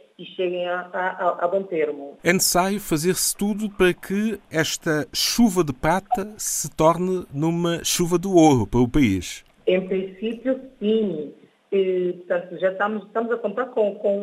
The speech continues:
Speaker 1: outro ouro, que é o, que é o, que é o petróleo. Acho que o país devia tomar várias direções, não, não contar só com o petróleo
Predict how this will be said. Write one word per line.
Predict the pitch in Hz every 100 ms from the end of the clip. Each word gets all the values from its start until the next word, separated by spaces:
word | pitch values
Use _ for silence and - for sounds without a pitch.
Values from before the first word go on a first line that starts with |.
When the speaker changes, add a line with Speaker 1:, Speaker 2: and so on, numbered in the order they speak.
| 226
Speaker 1:
outro | 233 233 185
ouro, | 175 220 285
que | -
é | 185
o, | 170 160
que | -
é | 165
o, | 160 147 -
que |
é | 160
o |
petróleo. | 156 - 151 151 170 208 285 - -
Acho | 175 180 - 190 - 190
que | 185 175 196
o | 185
país | 175 185 180
devia | 170 160 196 190 160 143 - - -
tomar | 214 208 214
várias | 220 233 220
direções, | 175 165 165 151 147 175 202 185
não, | 185 202 202
não | 190 202 202
contar | 196 185 185 180 -
só | 175
com | - 160
o |
petróleo | - - 165 170 180 180 185